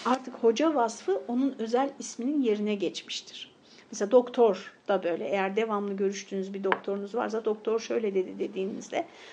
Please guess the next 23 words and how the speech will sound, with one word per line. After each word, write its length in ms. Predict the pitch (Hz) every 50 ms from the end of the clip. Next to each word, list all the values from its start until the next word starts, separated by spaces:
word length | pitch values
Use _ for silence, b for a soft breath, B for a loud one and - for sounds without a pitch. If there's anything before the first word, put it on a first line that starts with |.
| B
"Hangi 320 | - - 262 269 262 240 208
doktor?" 420 | 202 196 196 - - 208 202 202
diye 140 | 208 240 311
sor-, 300 | - - 254 208 214 -
sormaz 540 | - - 226 214 208 190 185 175 160 - -
kimse. 300 | - 143 - - - - - - - - - - -
Bilenler 440 | 220 202 185 175 208 170 185 120 131
yani. 340 | 190 - - - 71 - - - B B B B B B B B B B B
İşte 240 | - - - 330 277
bunun 260 | 285 302 339 359 330
gibi 320 | 254 233 196 214 196 - - - - -
arkadaşlar, 600 | 214 208 196 196 208 214 208 208 - - 302 285
Cenab-ı 360 | 233 220 254 262 277 277 247
Hak 280 | 233 269 294 294 - -
da 160 | 202 247 302 B B B B B B - 214
Rahman 540 | 214 233 233 - - 269 285 339 370 339 -
ismini 440 | 247 - - - 214 240 285 269 247
diğer 320 | 226 208 220 240 240 240
bütün 240 | 240 233 - 370 349
isimlerinden, 800 | - - - - 247 220 214 202 196 202 190 180 180 180 175 - - _ -
isimleri 420 | - - - 220 214 196 202 233
içerisinde, 760 | 233 208 - - 160 - - - - - - - - 294 - - B B B B B B B B B B
e, 380 | - 220 202 196 196 190 190 190